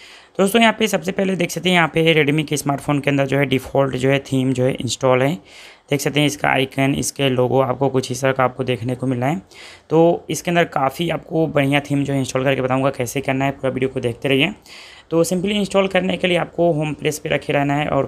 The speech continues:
प्रेस करके रखे रहना है। यहाँ पे प्रेस करके रखने के बाद आपको आना है वॉलपेपर वाले ऑप्शन में। वॉलपेपर वाले ऑप्शन में आएंगे तो आपको यहाँ पे एक थीम का सेक्शन आपको नीचे दिखेगा, यहाँ पे इस पे आपको क्लिक करना है, ठीक है। यहाँ पे आपको नीचे क्लिक करना है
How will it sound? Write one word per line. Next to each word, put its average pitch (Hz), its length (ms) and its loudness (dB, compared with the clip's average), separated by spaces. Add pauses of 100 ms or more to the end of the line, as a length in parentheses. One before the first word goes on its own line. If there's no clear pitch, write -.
प्रेस 139 200 -2
करके 131 320 -6
रखे 135 240 -6
रहना 127 180 -2
है। 120 60 -6
यहाँ 120 140 -4
पे 165 100 0 (1040)
प्रेस 165 160 2
करके 190 220 0
रखने 180 180 2
के 175 80 -2
बाद 170 160 2
आपको 160 240 0
आना 160 120 4
है 170 60 2
वॉलपेपर 143 480 2
वाले 143 220 2
ऑप्शन 135 340 -4
में। 165 160 -6 (600)
वॉलपेपर 165 360 4
वाले 175 160 4
ऑप्शन 170 240 0
में 175 100 2
आएंगे 160 220 2
तो 165 80 0
आपको 151 280 0
यहाँ 151 140 0
पे 151 140 2
एक 151 140 -2
थीम 143 220 0
का 143 100 0
सेक्शन 135 360 -2
आपको 127 220 -2
नीचे 131 240 0
दिखेगा, 127 360 0
यहाँ 123 220 -4
पे 139 60 0
इस 131 100 -2
पे - 120 0
आपको 127 220 -2
क्लिक 120 280 -2
करना 117 160 -4
है, 117 60 -4
ठीक 202 160 0
है। 113 140 -2 (2500)
यहाँ 151 180 4
पे 196 160 2 (140)
आपको 139 240 0
नीचे 143 260 2
क्लिक 127 320 -2
करना 117 200 -2
है 110 100 -8